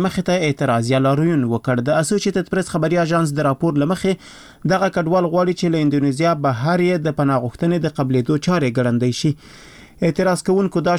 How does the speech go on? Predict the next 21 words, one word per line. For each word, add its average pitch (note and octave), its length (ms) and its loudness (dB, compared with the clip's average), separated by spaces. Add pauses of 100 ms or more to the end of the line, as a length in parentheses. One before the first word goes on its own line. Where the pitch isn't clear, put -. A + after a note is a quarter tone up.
شعار E3+ 240 2
له E3 140 0
ځان E3 180 2
سره E3 160 0
لېږده D3 240 0
و D3+ 160 0
چې D#3 240 -2
کورنۍ C#3 360 2 (120)
مو D3 80 2 (160)
په C3+ 40 2 (120)
خطر D3 320 -2
کې B2+ 160 0
دي. C3+ 60 2 (380)
په F#3 200 2
اندونیزیا F3+ 500 0
کې F3+ 160 0
زرګونه E3 380 0
کډوال D3+ 360 0
چې D3+ 260 0
ډېری D3+ 280 2 (140)
افغانان C3+ 340 0